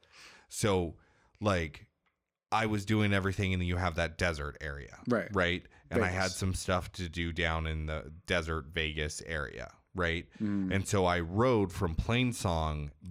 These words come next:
Speaker 1: down to the desert.
Speaker 2: Oh my God.
Speaker 1: I like, I,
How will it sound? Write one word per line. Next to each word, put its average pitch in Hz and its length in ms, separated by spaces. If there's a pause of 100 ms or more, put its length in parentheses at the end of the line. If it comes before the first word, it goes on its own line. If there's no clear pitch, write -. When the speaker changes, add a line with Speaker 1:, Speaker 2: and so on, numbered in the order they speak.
Speaker 1:
down 92 480
to 90 120
the 80 100
desert. 71 380
Speaker 2:
Oh - 40
my 101 80
God. 92 340 (1300)
Speaker 1:
I 95 120
like, 101 300
I, 98 160